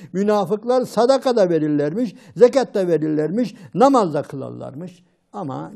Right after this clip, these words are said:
gelin görün ki öyle kılarlarmış. Yani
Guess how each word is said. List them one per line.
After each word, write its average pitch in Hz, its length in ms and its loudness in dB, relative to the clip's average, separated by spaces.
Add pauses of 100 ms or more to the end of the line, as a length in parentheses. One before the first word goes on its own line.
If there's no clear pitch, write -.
(100)
gelin 135 400 -6
görün 170 300 -4
ki 196 320 -12
öyle 123 300 -4
kılarlarmış. 92 840 -20 (320)
Yani 135 220 -8